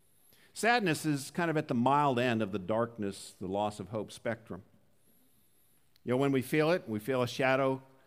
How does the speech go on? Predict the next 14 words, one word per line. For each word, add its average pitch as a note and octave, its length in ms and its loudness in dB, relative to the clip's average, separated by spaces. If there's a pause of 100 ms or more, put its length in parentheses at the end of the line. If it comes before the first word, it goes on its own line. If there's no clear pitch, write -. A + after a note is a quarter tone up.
(180)
come C#3+ 140 0
across C3+ 360 0
our C3 120 0
path, C3+ 420 -2 (200)
something B2+ 440 -2
is B2 140 0
discouraging C3 640 -2
that B2+ 160 -4 (220)
oc-, A#2+ 80 -12 (200)
occurs, C3+ 500 -4
and G#2+ 100 -2
it G#2+ 140 -8
casts B2+ 320 -2
doubts B2 540 -4